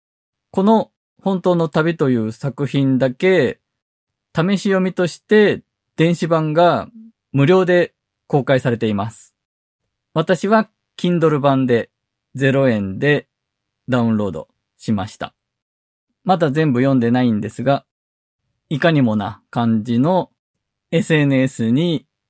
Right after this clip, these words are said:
いそうな感じの人たちの話で、ツッコミ役のいないニューヨークのコントみたいだなと思いました。この本はまだ途中までしか読んでいません。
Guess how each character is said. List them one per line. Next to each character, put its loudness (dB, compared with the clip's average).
い -4
そ 0
う 0
な -2
感 -2
じ 0
の 0
人 -6
た -6
ち -10
の -10
話 -4
で、 -2
ツ -6
ッ -12
コ -2
ミ 0
役 -2
の 0
い 0
な 2
い -2
ニ 4
ュ 4
ー 4
ヨ 2
ー -14
ク -6
の -6
コ 0
ン 0
ト -6
み -6
た -6
い -4
だ -4
な -4
と -12
思 -2
い -4
ま -8
し -20
た。 -14
こ 0
の 2
本 4
は 2
ま 2
だ -4
途 -4
中 -2
ま 0
で -6
し -16
か -14
読 0
ん 0
で -4
い -4
ま -8
せ -8
ん。 -12